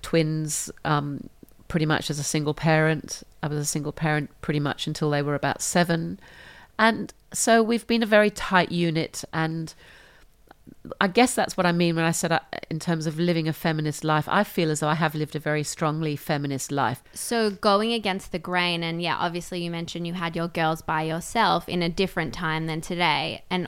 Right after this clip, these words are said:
Speaker 2: all of these things that you did throughout your life that were, I guess, you weren't a lawyer, you, you
Speaker 1: Yeah.
Speaker 2: forged your own path. Did you
Speaker 1: Yeah.
Speaker 2: experience pushback at any point? Were
Speaker 1: Oh,
Speaker 2: you like
Speaker 1: oh, constant,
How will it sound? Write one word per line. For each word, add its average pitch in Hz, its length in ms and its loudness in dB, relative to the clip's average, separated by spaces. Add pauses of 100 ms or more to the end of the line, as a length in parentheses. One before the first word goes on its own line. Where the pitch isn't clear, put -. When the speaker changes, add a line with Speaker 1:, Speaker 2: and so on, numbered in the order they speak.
Speaker 2:
all 202 240 2
of 196 120 -2
these 180 200 -2
things 190 280 -4
that 175 80 -4
you 175 80 -2
did 175 200 -4
throughout 165 280 0
your 175 100 0
life 175 320 2
that 165 160 -4
were, 170 80 0
I 170 100 0
guess, 165 480 -6
you 190 140 -2
weren't 185 240 2
a 180 60 0
lawyer, 165 520 -2
you, 170 400 -6 (120)
you 180 100 0
Speaker 1:
Yeah. 160 180 2
Speaker 2:
forged 190 280 2
your 190 100 -2
own 170 100 -4
path. 165 340 -2
Did 185 160 -6
you 180 100 4
Speaker 1:
Yeah. 156 140 2
Speaker 2:
experience 196 960 -4 (440)
pushback 330 720 0 (120)
at 208 80 2
any 202 240 2
point? 190 420 0
Were 190 160 -2
Speaker 1:
Oh, 277 140 10
Speaker 2:
you 254 60 8
like 247 240 8
Speaker 1:
oh, 170 40 -2
constant, 208 800 0